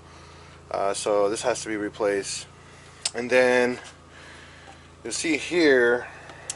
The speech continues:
this is the new lower breather setup.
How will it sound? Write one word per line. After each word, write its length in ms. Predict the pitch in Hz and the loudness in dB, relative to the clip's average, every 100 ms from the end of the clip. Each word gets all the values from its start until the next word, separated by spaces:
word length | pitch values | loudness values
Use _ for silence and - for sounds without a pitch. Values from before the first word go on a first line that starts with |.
| - - - - - 139 | -16 -20 -20 -20 -14 -8
this 180 | 147 | -6
is 100 | 147 | -6
the 100 | 131 | -2
new 160 | 143 139 131 | 0 2 4
lower 240 | 135 135 | 6 4
breather 340 | 131 143 139 | 4 2 2
setup. 400 | 127 123 110 110 | 2 2 4 4